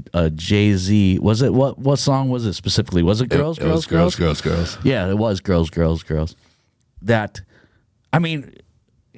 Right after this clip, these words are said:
Speaker 1: I guess what had happened was when Michael Jackson came out with Jay-Z and Rockefeller Records at Hot ninety-seven Summer Jam, they must have been able to get him in the studio, and he did a verse, or,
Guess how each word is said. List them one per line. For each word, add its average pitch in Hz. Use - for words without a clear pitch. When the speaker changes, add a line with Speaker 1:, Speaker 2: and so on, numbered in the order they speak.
Speaker 1:
I 143
guess 151
what 147
had 120
happened 139
was 107
when 135
Michael 151
Jackson 135
came 131
out 123
with 110
Jay-Z 110
and 104
Rockefeller 107
Records 107
at 95
Hot 98
ninety-seven 98
Summer 107
Jam, 82
they 120
must 117
have 104
been 117
able 107
to -
get 110
him 110
in 104
the 92
studio, 110
and 90
he 95
did 101
a 95
verse, 104
or, 90